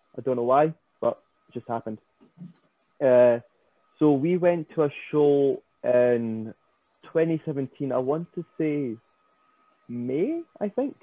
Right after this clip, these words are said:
Um, it was in Glasgow, and one of the wrestlers on there was Wolfgang. And this was before I was a wrestler,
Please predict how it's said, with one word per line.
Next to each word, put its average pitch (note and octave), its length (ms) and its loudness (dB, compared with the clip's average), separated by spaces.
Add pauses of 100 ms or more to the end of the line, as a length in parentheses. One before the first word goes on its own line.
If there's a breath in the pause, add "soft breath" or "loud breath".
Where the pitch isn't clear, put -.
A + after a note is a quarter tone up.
(760)
Um, C3+ 420 6
it C#3 60 4
was C#3+ 160 4
in F3 140 0
Glasgow, C#3 760 4 (120)
and A#2+ 520 0
one C#3 240 0
of C#3 80 0
the C3+ 80 0
wrestlers B2+ 720 0
on B2 220 0
there A#2+ 200 4
was A2+ 420 0 (360)
Wolfgang. A#2+ 460 0 (1200)
And B2+ 420 4 (180)
this E3 140 4 (100)
was D3+ 240 4 (200)
before C3 340 4
I A#2+ 40 6
was A#2+ 140 0
a A#2 40 -6
wrestler, A2 520 -4